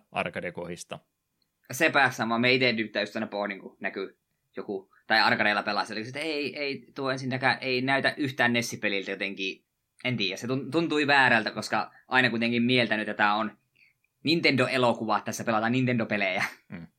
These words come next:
Speaker 1: Ja kyllä ne aina Nintendo-versiota on, että vaikka olisikin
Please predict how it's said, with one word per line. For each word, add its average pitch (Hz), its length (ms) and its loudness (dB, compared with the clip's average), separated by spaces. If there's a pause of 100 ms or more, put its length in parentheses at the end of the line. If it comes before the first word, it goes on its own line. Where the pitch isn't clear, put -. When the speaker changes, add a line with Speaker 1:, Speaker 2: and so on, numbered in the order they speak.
(540)
Speaker 1:
Ja - 60 -10
kyllä 95 160 -4
ne 98 320 -6
aina 101 220 0
Nintendo-versiota 98 960 -2
on, 95 140 -2
että 90 200 -6
vaikka 90 240 -10
olisikin 87 540 -8